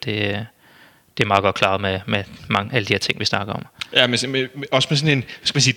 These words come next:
Speaker 2: dalende mængde spillere og energi, og det hele går sådan lidt ned, ned, ned, og så løber vi lige i mål. Er det der, vi er? Ja?
Speaker 1: Ja, altså, Røde Stjerne, øh, f-, gør, at entusiasmen fiser lidt ud af det, men ellers så, øh, så er det jo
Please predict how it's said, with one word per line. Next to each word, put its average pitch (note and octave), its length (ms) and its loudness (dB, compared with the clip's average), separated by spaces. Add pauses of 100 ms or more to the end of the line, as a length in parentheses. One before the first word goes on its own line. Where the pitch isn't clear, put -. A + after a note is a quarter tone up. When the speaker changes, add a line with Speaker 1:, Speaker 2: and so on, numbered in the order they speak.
Speaker 2:
dalende C3+ 280 2
mængde B2+ 240 0
spillere C3+ 600 2
og A2 260 2
energi, C3 520 0
og C3 120 0
det C3 80 2
hele C#3 80 0
går C#3 120 4
sådan C#3 160 -4
lidt D#3 220 0
ned, D3 160 0
ned, D3+ 160 0
ned, D3 200 0
og D#3+ 340 8
så D#3 100 2
løber C#3+ 200 2
vi C3+ 60 -2
lige B2 140 0
i A#2+ 40 2
mål. G2+ 240 -2 (760)
Er C3 40 -8
det B2+ 80 -6
der, F#3 100 4
vi F#3 80 0
er? F3+ 120 0 (400)
Ja? G3+ 160 0 (200)
Speaker 1:
Ja, G2 180 2
altså, A2+ 220 2
Røde A#2+ 200 6
Stjerne, B2 520 6
øh, A2 640 4 (100)
f-, - 380 -8 (300)
gør, G#2 220 6 (220)
at A2 160 2 (580)
entusiasmen A2 520 4
fiser A2 300 2
lidt G#2 160 4
ud G#2+ 120 4
af G2+ 120 4
det, G#2+ 100 -2
men G#2 120 0
ellers G#2 220 0
så, - 100 2 (220)
øh, G#2 200 -2 (340)
så - 120 4
er G#2 40 8
det G2+ 80 6
jo G2 280 0